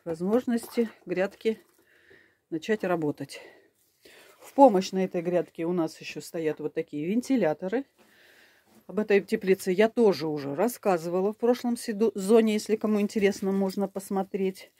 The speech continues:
Ссылочку тоже кину. Вот, а так она вот, если кратко, она так работает.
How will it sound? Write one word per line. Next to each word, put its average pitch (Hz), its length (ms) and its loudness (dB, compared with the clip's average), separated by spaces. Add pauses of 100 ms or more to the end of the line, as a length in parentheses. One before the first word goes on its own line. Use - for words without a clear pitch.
(360)
Ссылочку 190 480 -6
тоже 185 280 -2
кину. 185 400 -2 (840)
Вот, 175 160 -2
а 196 80 2
так 392 200 0
она 254 260 4
вот, 240 200 0 (420)
если 196 240 -8
кратко, 262 420 0
она 202 160 0
так 165 200 -8
работает. 160 560 -4